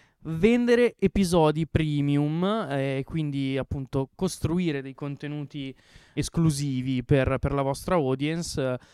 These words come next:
che possono prevedere diversi formati, un, eh, domande e risposte con ospiti speciali,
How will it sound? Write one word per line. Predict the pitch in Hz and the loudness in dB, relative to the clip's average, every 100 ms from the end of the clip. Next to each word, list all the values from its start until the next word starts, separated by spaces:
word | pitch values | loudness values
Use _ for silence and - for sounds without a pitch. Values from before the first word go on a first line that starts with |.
| _ _ | _ _
che | 143 147 | -6 -4
possono | - 131 - 139 | -4 -8 -6 -6
prevedere | 127 131 127 135 135 | -6 -6 -6 -8 -8
diversi | 123 127 - | -10 -12 -12
formati, | 127 127 120 117 139 120 123 123 | -12 -12 -10 -8 -8 -8 -12 -12
un, | 127 131 131 131 | -10 -10 -10 -10
eh, | 127 127 127 | -8 -6 -8
domande | 127 135 131 135 | -6 -4 -4 -4
e | 131 | -6
risposte | - - 127 - 131 | -6 -4 -4 -6 -8
con | 131 | -8
ospiti | 123 127 127 | -10 -10 -10
speciali, | - 131 147 135 135 135 139 135 | -8 -8 -2 -2 -2 -4 -6 -8